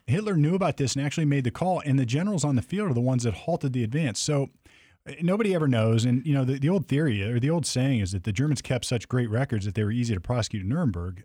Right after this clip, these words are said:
But here, I guess the records don't exist, and nobody really knows what happened. I also got a hunch that Goering was up his backside because Mister Air Force thought he could do everything with the Air Force. Um, and he was, uh, sort of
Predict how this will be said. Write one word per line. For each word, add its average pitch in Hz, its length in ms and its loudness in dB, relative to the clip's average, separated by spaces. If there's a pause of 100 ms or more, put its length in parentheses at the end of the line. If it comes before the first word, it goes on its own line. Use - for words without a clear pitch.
But 110 200 -2
here, 156 220 0
I 123 60 0
guess 113 220 0
the 113 140 -2
records 110 360 -2
don't 98 160 2
exist, 107 400 0
and 107 80 0
nobody 113 220 0
really 139 240 2
knows 92 180 2
what 90 100 -2
happened. 127 360 0
I 127 60 0
also 165 260 0
got 123 160 0
a - 20 0
hunch 117 280 0
that 92 160 -4
Goering 127 280 2
was 95 160 0
up 101 120 0
his 85 100 -4
backside 95 560 -4
because 104 340 -2
Mister 110 320 -2
Air 113 140 -2
Force 95 420 -6 (380)
thought 117 160 2
he 120 80 2
could 107 100 -2
do 107 140 2
everything 127 260 2
with 95 100 0
the 92 120 -2
Air 90 100 -2
Force. 90 440 -4 (440)
Um, 104 560 0
and 104 300 -2
he 120 160 -2
was, 107 340 -2
uh, 98 400 -2 (400)
sort 175 180 -2
of 117 200 -2